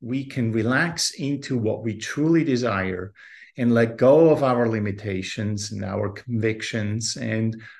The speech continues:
learn to be open and curious about life in general, and then let God, that God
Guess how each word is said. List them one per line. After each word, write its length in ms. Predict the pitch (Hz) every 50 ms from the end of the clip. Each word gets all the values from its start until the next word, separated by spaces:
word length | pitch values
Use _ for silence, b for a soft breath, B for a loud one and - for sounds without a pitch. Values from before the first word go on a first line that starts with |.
| B B
learn 300 | 123 120 127 139 139 127
to 60 | 127
be 200 | 113 117 110 110
open 400 | 117 117 131 131 131 - 143 131
and 160 | 120 113 117
curious 540 | - - - 147 143 131 117 - - - 113
about 280 | 107 110 110 107 95 107
life 420 | 101 101 110 120 123 120 - -
in 100 | 120 104
general, 640 | 101 98 120 117 117 117 110 101 95 98 98 98 - B B B B B B B B
and 160 | 123 117 113
then 280 | 123 120 120 117 110 113
let 360 | 113 120 131 127 - - - _ _ _ _ _ _ - 113
God, 600 | - 123 143 165 156 120 113 117 147 160 - - - _ _ -
that 280 | 110 117 113 104 101
God 540 | - 107 101 101 104 107 117 120 117 - -